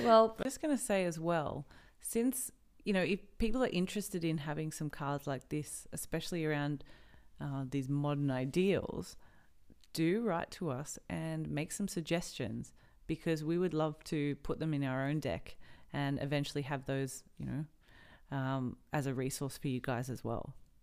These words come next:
Speaker 2: So
Speaker 1: Yeah, or maybe we can just play it on the show right away
Speaker 2: Mm.
Speaker 1: as well.
Speaker 2: Absolutely. That would be an awesome idea.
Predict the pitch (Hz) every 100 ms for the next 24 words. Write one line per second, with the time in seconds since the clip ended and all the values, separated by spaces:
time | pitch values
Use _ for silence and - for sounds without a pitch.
0 | - - 123 113 - - 208 277 - 220
1 | 240 254 269 247 214 208 - - 180 185
2 | 220 226 240 240 220 247 233 208 214 220
3 | 285 202 - 151 190 220 196 196 240 277
4 | 170 - _ _ - 147 151 160 160 214
5 | 220 135 - 151 180 170 - 170 175 -
6 | - 175 - 185 - 156 131 127